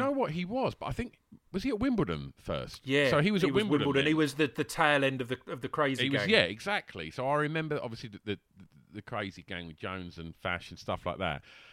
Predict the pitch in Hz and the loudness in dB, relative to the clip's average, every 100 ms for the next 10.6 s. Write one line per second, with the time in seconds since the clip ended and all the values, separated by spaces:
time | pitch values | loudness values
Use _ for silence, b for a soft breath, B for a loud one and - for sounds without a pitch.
0 | B 82 - 92 90 90 - b b - | B -6 -2 0 -2 -8 -10 b b 2
1 | 117 104 113 123 120 113 110 - _ _ | 2 2 2 6 6 6 0 -8 _ _
2 | _ _ _ _ _ _ - 147 151 - | _ _ _ _ _ _ 2 2 2 -2
3 | 151 170 151 131 139 143 165 196 - 101 | 0 2 2 2 2 2 -2 -4 -4 -4
4 | 113 110 - - - 131 107 104 117 - | -2 -2 -6 -18 -10 -8 -8 -8 -10 -10
5 | 123 - 131 _ - 262 208 - - - | -14 -14 -16 _ -18 -14 -14 -14 -16 -14
6 | 139 120 87 - 151 147 - 73 76 107 | -12 -8 -8 -8 -8 -8 -6 -6 -6 -6
7 | 180 214 - - 208 151 87 101 156 240 | -8 -12 -8 -4 -2 0 0 0 -6 -14
8 | 285 127 - _ 131 127 120 _ - 120 | -14 -16 -18 _ -8 -6 -8 _ -8 -8
9 | 104 110 - 107 - 104 107 131 220 92 | -6 -8 -6 -6 0 0 0 0 0 0
10 | 67 B B B 135 175 | -2 B B B -8 -8